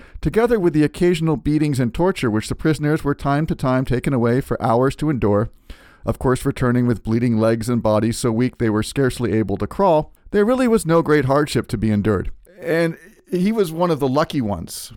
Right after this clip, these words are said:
Um, you know, that once they capture these guys, the court doesn't know what to do with them. And many of these men who were captured end up dying in some pretty horrible ways. Uh, what,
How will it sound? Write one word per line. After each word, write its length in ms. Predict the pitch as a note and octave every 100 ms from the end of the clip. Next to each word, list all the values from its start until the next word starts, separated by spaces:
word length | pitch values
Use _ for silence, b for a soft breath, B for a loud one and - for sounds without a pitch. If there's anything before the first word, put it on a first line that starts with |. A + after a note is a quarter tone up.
| -
Um, 520 | A#2 A#2 A2+ A2 A2 -
you 100 | A#2+
know, 180 | A#2 A2
that 300 | A2+ - -
once 320 | A#2+ D#3+ G3
they 160 | E3 C3+
capture 380 | - D#3 -
these 220 | D3 A#2+ -
guys, 420 | A#2 A2 G#2 -
the 120 | A2
court 360 | - - D3 B2+
doesn't 220 | C3 A#2+
know 80 | A2
what 100 | G2+
to 80 |
do 220 | F#2 C#3+ D3+
with 160 | D3+
them. 320 | C#3+ C#3+ C#3 - b b
And 360 | A#2+ A2+ A2
many 320 | A2 D3+ E3 D3+
of 220 | B2 G#2
these 580 | B2 A#2+ A2+ - - - _
men 360 | A2+ A#2+ B2+ B2
who 120 | B2
were 140 | G#2+
captured 580 | G#2 B2+ A2 - A2+ G#2+
end 200 | A2+ A2
up 120 | G2+
dying 440 | F2 A2 A2 G#2+ G#2
in 100 | G2+
some 160 | -
pretty 300 | - - F#3
horrible 560 | C3+ - C3+ C3 A2 G2+
ways. 420 | G#2+ A2+ G#2 F#2+
Uh, 140 | G2+ A2
what, 340 | A#2+ C3 C#3+